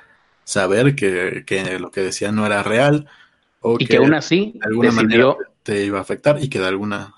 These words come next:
Speaker 1: y que aún así tomó
Speaker 2: decidió hacer público que yo había hecho algo que yo no hice.
Speaker 1: Exactamente.
Speaker 2: ¿Cómo chingados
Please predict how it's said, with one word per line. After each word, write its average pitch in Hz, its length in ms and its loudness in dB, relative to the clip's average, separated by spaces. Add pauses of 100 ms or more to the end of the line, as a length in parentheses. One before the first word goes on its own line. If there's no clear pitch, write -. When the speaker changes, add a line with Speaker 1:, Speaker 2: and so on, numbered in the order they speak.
(180)
Speaker 1:
y 110 160 -6
que 104 100 -8
aún 110 140 -4
así 131 340 -2
tomó 92 540 -12 (1500)
Speaker 2:
decidió 113 720 2
hacer 123 380 0
público 139 540 2
que 110 180 -2
yo 117 200 4
había 113 300 2
hecho 110 200 0
algo 117 220 2
que 107 120 -2
yo 98 140 0
no 104 140 -2
hice. - 360 -6 (540)
Speaker 1:
Exactamente. - 720 -10 (1040)
Speaker 2:
¿Cómo 127 240 2
chingados 117 580 2